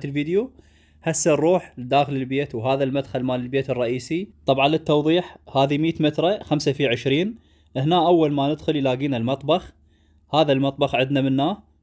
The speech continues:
وهذا المنور مالته. المنور هنا بعدنا ما مطبقين الأرضية مالته مثل ما تشوفون قدامكم. طبعًا المنور المساحة مالته متر بمترتين. هسه نروح على الصالة والدرج. عندنا هنا هاي صالة واسعة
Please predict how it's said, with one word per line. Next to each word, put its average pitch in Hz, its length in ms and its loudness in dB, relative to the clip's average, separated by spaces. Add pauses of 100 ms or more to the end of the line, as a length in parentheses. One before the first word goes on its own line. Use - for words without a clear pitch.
(120)
وهذا 139 320 2
المنور 127 440 0
مالته. 135 520 -2 (480)
المنور 135 420 2
هنا 135 180 0
بعدنا 127 320 0
ما 139 100 0
مطبقين 127 300 -4
الأرضية 120 380 0
مالته 123 320 -2
مثل 135 160 -4
ما 135 140 0
تشوفون 143 280 -4
قدامكم. 151 560 -2 (340)
طبعًا 131 280 2
المنور 139 380 2
المساحة 127 420 -2
مالته 127 360 -2
متر 131 420 -2 (360)
بمترتين. 135 800 -2 (340)
هسه 151 240 2
نروح 147 200 2
على 131 80 2
الصالة 147 420 2
والدرج. 135 560 -2 (500)
عندنا 135 240 -2
هنا 139 100 0
هاي 139 220 2
صالة 131 300 2
واسعة 131 520 0